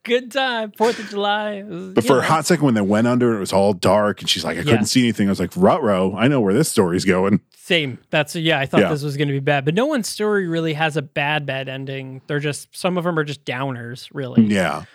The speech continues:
Speaker 1: Like, Yellow and Red's are downers. Green's
Speaker 2: Yellow's is
Speaker 1: was
Speaker 2: probably the most depressing. Like,
Speaker 1: Yeah.
Speaker 2: that nobody wanted him because of the color of his skin or
Speaker 1: Right,
Speaker 2: that he
Speaker 1: because of
Speaker 2: was
Speaker 1: who
Speaker 2: a
Speaker 1: his
Speaker 2: difficult
Speaker 1: mom
Speaker 2: child.
Speaker 1: was, and
Speaker 2: Yeah,
Speaker 1: yeah.
Speaker 2: man.
Speaker 1: Yeah.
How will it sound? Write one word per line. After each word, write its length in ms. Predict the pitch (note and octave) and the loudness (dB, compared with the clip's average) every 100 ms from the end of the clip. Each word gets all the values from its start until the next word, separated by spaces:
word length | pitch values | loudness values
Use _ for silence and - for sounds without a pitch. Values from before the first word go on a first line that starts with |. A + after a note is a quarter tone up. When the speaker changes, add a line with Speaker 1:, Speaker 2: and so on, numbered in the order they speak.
| - | 0
Speaker 1:
Like, 220 | F#3+ E3+ | 0 2
Yellow 280 | G3 G#3 G#3 | 0 2 2
and 120 | F3 | 2
Red's 240 | D#3+ D#3+ D3 | 2 0 0
are 80 | C#3 | -2
downers. 720 | C3+ C3+ C3 B2+ B2+ B2 - _ _ - - - | -2 -4 -4 -6 -8 -10 -14 _ _ -20 -20 0
Green's 240 | F3+ F#3+ | 2 4
Speaker 2:
Yellow's 300 | G#3 A3 D#3+ | 4 4 2
is 80 | D#3 | 2
Speaker 1:
was 80 | E3+ | 4
Speaker 2:
probably 320 | D3 C#3 C3 | 4 4 2
the 100 | A#2+ | 2
most 220 | G#2+ G2 | 2 2
depressing. 600 | - F2+ D#2+ - E2 - - _ _ _ - | -2 0 0 0 -6 -8 -16 _ _ _ 2
Like, 180 | G3+ F3 | 2 4
Speaker 1:
Yeah. 180 | F#3 | 4
Speaker 2:
that 60 | C#3 | 4
nobody 340 | C3 B2 A2+ | 2 2 2
wanted 400 | A2 F#2 F#2 F#2+ | 2 2 2 0
him 640 | F2 F#2 F2 F2 F2 F2+ G2+ - | 2 2 2 2 2 0 -2 0
because 300 | F#2+ G2 F2+ | 2 2 2
of 320 | F2+ - - - - - _ | 0 -4 -14 -18 -20 -20 _
the 100 | - | 0
color 300 | - F#2+ G#2 | 2 2 2
of 80 | F2+ | 2
his 180 | F#2+ - | 2 0
skin 540 | - G2 E2+ F2 F2+ | 2 2 2 2 0
or 480 | - F2+ F2 E2+ E2+ C#3+ | 0 0 2 0 0 0
Speaker 1:
Right, 320 | C3 B2 D3 - | -2 -6 -12 0
Speaker 2:
that 180 | F#3+ | 0
he 80 | - | 2
Speaker 1:
because 60 | - | 2
of 0 | |
Speaker 2:
was 100 | F#3 | 2
Speaker 1:
who 40 | |
Speaker 2:
a 20 | D#3+ | 2
Speaker 1:
his 60 | |
Speaker 2:
difficult 240 | - D#3 - | 2 2 2
Speaker 1:
mom 100 | - | 0
Speaker 2:
child. 320 | F2+ D#2+ C2+ | 2 0 -2
Speaker 1:
was, 280 | C2+ C3+ F#2+ | -4 -4 -4
and 100 | E2 | -2
Speaker 2:
Yeah, 320 | D#2 - C#3+ | -4 -4 -4
Speaker 1:
yeah. 180 | C3 F2+ | -4 -2
Speaker 2:
man. 460 | G#2 G#2 F2 D#2 - _ _ _ | 0 0 -2 -6 -14 _ _ _
Speaker 1:
Yeah. 380 | - D3+ B2 B2 | -4 -2 -2 -8